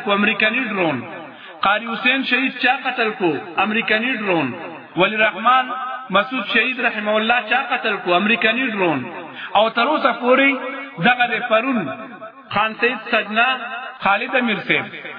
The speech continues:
او دغه شانته د فضل الله مولوی صاحب زوی عبدالله شهید، دا ټول په امریکایي ډرون بریدونو کې شهیدان شوي دي.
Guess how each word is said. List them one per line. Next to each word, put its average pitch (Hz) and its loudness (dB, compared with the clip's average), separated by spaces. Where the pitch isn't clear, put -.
او 220 6
دغه 262 4
شانته 226 0
د 208 2
فضل 214 2
الله 226 4
مولوی 226 -2
صاحب 208 2
زوی 240 4
عبدالله 214 2
شهید، 165 -2
دا 220 6
ټول 302 2
په 277 6
امریکایي 240 2
ډرون 226 4
بریدونو 214 6
کې 208 0
شهیدان 170 2
شوي 143 -2
دي. 120 -6